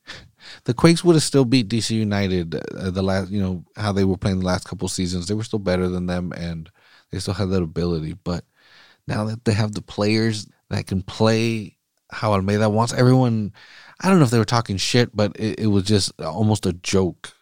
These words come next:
that, "Oh, if you've ever played for Almeyda," I mean, hell, I've made that joke. "If you played for Almeyda, you're gonna, you can, you're gonna be on the Quakes." But th-, I mean, you can see why.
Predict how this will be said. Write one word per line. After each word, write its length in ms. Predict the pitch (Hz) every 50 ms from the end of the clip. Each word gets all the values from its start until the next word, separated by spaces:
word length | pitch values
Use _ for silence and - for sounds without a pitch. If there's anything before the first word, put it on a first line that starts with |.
| _ _ -
that, 280 | 92 90 82 80 - - _ _ _ -
"Oh, 220 | - 98 92 92 92
if 180 | 95 95 -
you've 180 | - 107 98 98
ever 180 | 110 117 120 107
played 260 | - 117 107 104 -
for 140 | - 101 95
Almeyda," 280 | 90 90 95 95 -
I 60 | -
mean, 160 | 127 143 165 160
hell, 140 | 202 214
I've 180 | 208 233 202 165
made 140 | 127 98 87
that 140 | 90 85 80
joke. 300 | - - - - - - _ _ _ _ _ _ _ -
"If 160 | - 107 - 113
you 80 | 107
played 280 | 98 - 117 113 110 -
for 140 | - 104 101
Almeyda, 540 | 98 98 98 95 95 90 92 92 87 - _ _ _ _ _ _ _ _ _ _ _ _ _ _ _ -
you're 140 | 110 101
gonna, 200 | 92 101 92 87 - _ _ _ -
you 160 | - 107 85
can, 220 | - 90 82 80 _ _ _ - - -
you're 140 | 95 90
gonna 120 | 87 85 80
be 120 | 85 85
on 80 | 82 78
the 60 | 73
Quakes." 480 | - - 87 87 87 - - - - _ _ _ _ _ _ _ _ _ _ _ _ _ _ - - - - - _ -
But 200 | - 117 - -
th-, 180 | 113 135 143 - -
I 80 | 110
mean, 160 | 117 113 113 107
you 140 | 110 107
can 180 | - - 127 117
see 140 | - - 160
why. 400 | 139 120 123 160 214 214 156